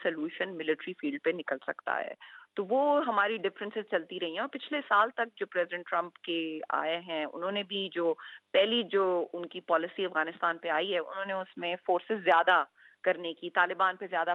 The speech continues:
pressure ڈالنے کی بات زیادہ کی ہے۔ peace کی بات تو اب کوئی تین چار مہینے سے بہت ہی وہ زور شور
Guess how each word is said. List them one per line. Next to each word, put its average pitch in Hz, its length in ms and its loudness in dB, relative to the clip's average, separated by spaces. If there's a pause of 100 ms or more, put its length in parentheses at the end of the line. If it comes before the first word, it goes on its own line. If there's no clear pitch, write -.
(100)
pressure 190 360 -4
ڈالنے 156 400 -4
کی 165 180 -12
بات 143 280 -2
زیادہ 151 260 0 (140)
کی 139 160 -14
ہے۔ 127 80 -10 (320)
peace 240 280 -6
کی 269 140 -6
بات 180 300 2
تو 202 60 0
اب 196 160 -2
کوئی 202 140 -8 (260)
تین 190 220 -8
چار 180 240 4
مہینے 175 420 -8
سے 185 60 -4
بہت 165 440 -4
ہی 180 140 -12
وہ 160 140 -4
زور 151 220 -2
شور 156 240 -4